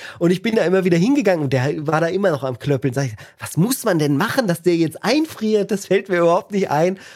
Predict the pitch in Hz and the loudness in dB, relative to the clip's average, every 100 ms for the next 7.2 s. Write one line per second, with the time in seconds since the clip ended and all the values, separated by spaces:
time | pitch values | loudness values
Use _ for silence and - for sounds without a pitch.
0 | - - 143 131 143 147 135 185 190 - | -8 -2 0 0 2 2 0 0 0 0
1 | 160 156 151 147 147 117 104 120 123 135 | 0 0 2 2 0 0 -4 -6 -4 -4
2 | 143 135 135 143 208 190 180 165 156 143 | -4 -2 0 2 2 2 0 0 2 0
3 | - 208 214 - 208 214 226 214 226 240 | 0 -2 -2 -4 -4 -2 -2 0 0 -6
4 | - - 170 170 185 220 196 196 170 208 | -14 0 2 4 2 2 2 2 2 0
5 | 208 220 - - 170 185 170 170 165 143 | -2 -4 -6 -2 0 2 0 0 -2 -2
6 | 139 147 135 147 135 135 120 117 113 110 | 0 -2 0 -4 -2 -6 -4 -2 -2 -4
7 | 92 | -10